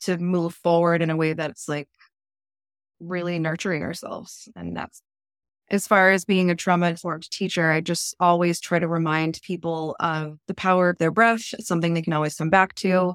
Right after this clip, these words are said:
Listening to your body, trusting your body, moving in a way that feels safe to you. So if that means laying in child's pose for sixty, seventy-five minutes, this is a judgment-free zone, and no one's gonna tell you to get up. No one's gonna judge you. No one's gonna talk about it. It's just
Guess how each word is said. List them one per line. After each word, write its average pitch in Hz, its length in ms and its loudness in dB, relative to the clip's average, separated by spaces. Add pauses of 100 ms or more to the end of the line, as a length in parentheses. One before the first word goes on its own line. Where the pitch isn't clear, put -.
(140)
Listening 190 460 2
to 190 120 0
your 185 120 4
body, 170 360 4
trusting 170 560 -2
your 165 140 2
body, 165 560 2
moving 180 420 -2
in 170 80 2
a 165 60 2
way 160 100 2
that - 220 -4
feels 151 220 -4
safe 156 280 -8 (220)
to 233 100 0
you. 269 420 2
So - 140 -4
if 175 120 -4
that 170 180 4
means 170 340 -2 (380)
laying 175 400 2
in 165 100 2
child's 170 380 0
pose 202 260 -2
for 170 220 -4
sixty, - 500 -4
seventy-five 170 560 0
minutes, 175 460 0 (160)
this 175 160 -4
is 170 240 -4
a 175 120 -2 (260)
judgment-free 185 600 2
zone, 175 380 6
and 170 160 2
no 170 100 4
one's 165 260 0
gonna 160 160 0
tell 160 200 0
you 151 80 -2
to 139 80 -4
get 151 100 0
up. 190 220 6
No 180 120 4
one's 160 200 0
gonna 165 160 -10
judge 202 280 4
you. 220 200 6
No 170 140 4
one's 151 180 -4
gonna 151 160 -6
talk 156 240 0
about 180 200 6
it. 175 140 2
It's - 180 -14
just - 240 -14